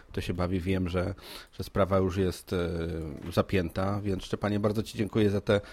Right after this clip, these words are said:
siedem lat polskiego podcastingu. No i cóż, życzę ci wszystkiego najlepszego na nowej drodze życia, e, z Przemkiem. No i cóż, e, no, no, przykro mi trochę, ale tak to bywa. Em,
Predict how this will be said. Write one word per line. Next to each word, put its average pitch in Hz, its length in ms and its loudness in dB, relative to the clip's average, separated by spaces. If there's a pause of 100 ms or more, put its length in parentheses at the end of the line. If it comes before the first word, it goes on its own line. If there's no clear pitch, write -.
(260)
siedem 110 360 6
lat 107 220 6
polskiego 104 420 0
podcastingu. 107 800 -2
No 110 180 2
i 113 580 0
cóż, 101 200 -4
życzę 110 240 -2
ci 107 340 -2
wszystkiego - 260 -4
najlepszego 113 320 0
na 113 100 4
nowej 110 260 4
drodze 107 300 6 (100)
życia, 104 300 6 (400)
e, 104 180 6
z - 80 -4
Przemkiem. 120 600 4 (760)
No 117 140 4
i 127 80 4
cóż, 127 320 2
e, 110 40 6 (840)
no, 156 140 -4 (280)
no, 277 60 -2 (420)
przykro 277 320 0
mi 104 120 2
trochę, 110 320 0
ale 110 240 0
tak - 180 -8
to - 100 0
bywa. 95 340 0 (840)
Em, 95 1160 -2